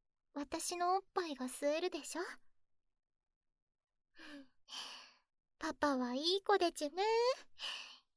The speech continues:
よしよし。いい子、いい子。ミルクは出ないけど、いっぱいしゃぶっていいでちゅからね。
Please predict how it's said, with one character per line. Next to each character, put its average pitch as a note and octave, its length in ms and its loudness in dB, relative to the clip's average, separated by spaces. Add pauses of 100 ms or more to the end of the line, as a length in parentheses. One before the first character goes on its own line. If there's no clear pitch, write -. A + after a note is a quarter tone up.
(160)
よ E4+ 180 0
し B3+ 580 -2
よ D4+ 140 -6
し。 - 180 -4 (1160)
い D#4+ 300 -4
い - 60 -8
子、 - 140 -10 (100)
い F4 340 0
い F#4+ 60 -2
子。 - 200 -6 (1900)
ミ F4+ 140 2
ル A#4 140 10
ク G4 160 6
は C4 160 4
出 C#4 120 4
な F4+ 200 4
い F#4 60 -2
け D#4 160 -2
ど、 C#4 100 -2 (840)
い B3 120 0
っ B3+ 40 -6 (120)
ぱ C4+ 140 2
い C#4+ 80 -2
し D4 100 -2
ゃ D4+ 60 0
ぶ D4 140 2
っ - 20 -14
て D4 260 0
い D#4+ 180 -2
い - 40 -2
で D4 120 6
ち - 100 -6
ゅ - 40 -14
か B3 140 -6
ら A3+ 120 -8
ね。 C#4 160 -6